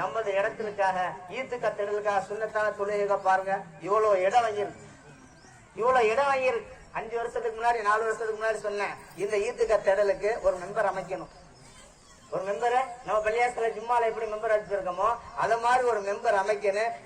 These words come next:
இதற்கு ஒரு அடையாளம் காட்டணும். இந்த நம்ம சஜீவம் செய்யற இந்த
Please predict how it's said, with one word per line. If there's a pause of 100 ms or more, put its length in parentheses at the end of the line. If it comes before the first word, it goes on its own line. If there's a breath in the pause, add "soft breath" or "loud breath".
இதற்கு
ஒரு
அடையாளம்
காட்டணும். (200)
இந்த
நம்ம (100)
சஜீவம்
செய்யற
இந்த